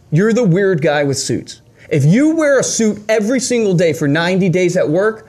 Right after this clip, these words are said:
you're the guy just that wears suits and it's normal. Meaning, like, in, when you get on video and you do it one time and it's awkward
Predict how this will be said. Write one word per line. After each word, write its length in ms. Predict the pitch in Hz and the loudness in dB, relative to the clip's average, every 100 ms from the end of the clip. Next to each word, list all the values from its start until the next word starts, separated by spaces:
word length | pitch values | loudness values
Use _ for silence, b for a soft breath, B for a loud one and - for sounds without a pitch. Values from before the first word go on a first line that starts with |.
| - | -2
you're 240 | 180 269 | 0 2
the 120 | 233 | 0
guy 240 | 190 202 202 | 0 0 0
just 200 | 226 - | -2 -2
that 80 | 220 | -2
wears 300 | 247 240 - | 0 -2 -2
suits 280 | 262 262 | -2 0
and 100 | 247 | -2
it's 120 | 247 247 | -2 0
normal. 420 | 294 320 147 - B B | 0 2 -2 -6 B B
Meaning, 320 | 240 285 254 | 0 0 0
like, 200 | 226 214 - B - | 0 -2 -6 B -2
in, 200 | 233 214 | -2 0
when 140 | 208 | 0
you 180 | 214 294 | 0 0
get 120 | 330 | 0
on 160 | 277 185 | 0 0
video 220 | 226 208 | 0 0
and 100 | 185 | 0
you 60 | |
do 180 | 208 220 | 0 0
it 40 | 160 | 0
one 160 | 202 220 | -2 -2
time 320 | - 196 214 | -2 -2 -2
and 100 | 170 | -2
it's 180 | 147 - | -4 -6
awkward 540 | 147 185 196 262 262 | -6 -6 -4 -4 -4